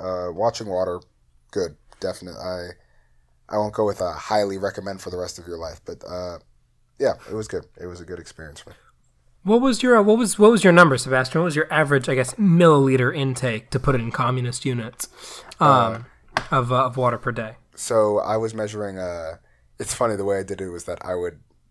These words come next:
Speaker 1: end up taking the same amount of, the same glass size and transferring that to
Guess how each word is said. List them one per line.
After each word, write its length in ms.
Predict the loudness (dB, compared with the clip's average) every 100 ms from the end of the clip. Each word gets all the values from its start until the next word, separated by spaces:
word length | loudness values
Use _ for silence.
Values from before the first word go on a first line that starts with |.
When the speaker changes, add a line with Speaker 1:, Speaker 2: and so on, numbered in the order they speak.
| _ -12
Speaker 1:
end 220 | -10 -8
up 260 | -10 -12 _ _ -20 -14
taking 580 | -10 -8 -8 -12 -14 -20 _ -14
the 80 |
same 360 | -10 -8 -6 -8
amount 300 | -10 -12 -12
of, 80 | -14 -18 -12
the 60 | -8
same 320 | -6 -8 -10
glass 360 | -12 -10 -8
size 480 | -6 -6 -6 -8 -10 -16
and 100 | -16
transferring 640 | -14 -14 -14 -16 -16 -16
that 280 | -14 -14 -14
to 340 | -16 -16 -20